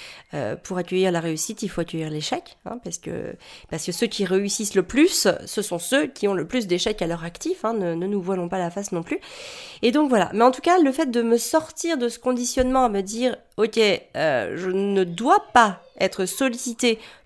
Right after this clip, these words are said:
pendant que je travaille », ça a été une vraie source d'apaisement pour moi, parce que je me suis autorisée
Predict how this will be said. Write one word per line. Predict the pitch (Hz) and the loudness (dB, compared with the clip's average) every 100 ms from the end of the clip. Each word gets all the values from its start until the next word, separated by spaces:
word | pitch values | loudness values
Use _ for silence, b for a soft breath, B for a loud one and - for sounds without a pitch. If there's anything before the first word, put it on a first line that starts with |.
| - | 10
pendant | 285 269 247 | 12 12 8
que | 214 | 6
je | 208 | 0
travaille », | - 190 190 262 240 B B B B | 2 2 6 6 4 B B B B
ça | - 254 | 0 4
a | |
été | 226 208 233 240 | 4 4 2 2
une | 208 | 2
vraie | 190 214 | 0 -2
source | - 214 185 | -4 -6 2
d'apaisement | 196 202 185 190 | 2 4 2 2
pour | 185 185 | 2 2
moi, | 180 180 208 | 4 4 2
parce | 196 175 | 0 -4
que | - | -4
je | 190 180 | -2 -2
me | |
suis | 175 233 - _ | -4 -4 -6 _
autorisée | 294 294 269 233 220 196 208 240 | 4 6 4 2 2 4 4 4